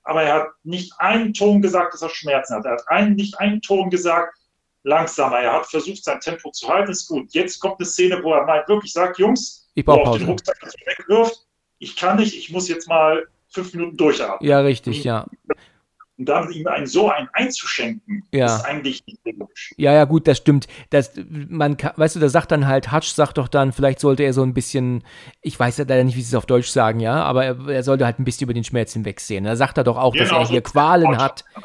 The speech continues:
Speaker 2: ne? Also, er, er hat nicht nur ein bisschen Schmerzen, er hat hier Qualen und, ähm, sollen sich mal bitte, ähm, ja, so ein bisschen, ähm, Rücksicht nehmen.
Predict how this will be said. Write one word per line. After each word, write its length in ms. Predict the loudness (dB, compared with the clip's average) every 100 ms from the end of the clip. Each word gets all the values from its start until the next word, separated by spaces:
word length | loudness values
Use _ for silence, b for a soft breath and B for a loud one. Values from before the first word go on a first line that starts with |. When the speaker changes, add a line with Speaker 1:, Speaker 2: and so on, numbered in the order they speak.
| B B
Speaker 2:
ne? 260 | -4 -2
Also, 260 | -4 -6 -8
er, 280 | -10 -12 -14 -14 -14 -10
er 100 | -10
hat 160 | -4
nicht 120 | 0
nur 140 | 4 4
ein 40 |
bisschen 260 | 4 -2 -6
Schmerzen, 400 | -4 -4 -4 -8
er 100 | -8
hat 140 | -8
hier 120 | -12
Qualen 560 | -8 0 2 4 2 0 b b b b
und, 340 | 0 2 0 -4
ähm, 240 | -6 -6
sollen 200 | -2 -2
sich 120 | -2
mal 100 | -4 -4
bitte, 240 | -2 -4
ähm, 420 | -4 -6 -8 -8
ja, 160 | -6 -6
so 60 |
ein 80 | -6
bisschen, 300 | -8 -4 -4 -4
ähm, 240 | -8 -8
Rücksicht 600 | -6 -2 -2 -2 -8 -4
nehmen. 320 | -2 0 -2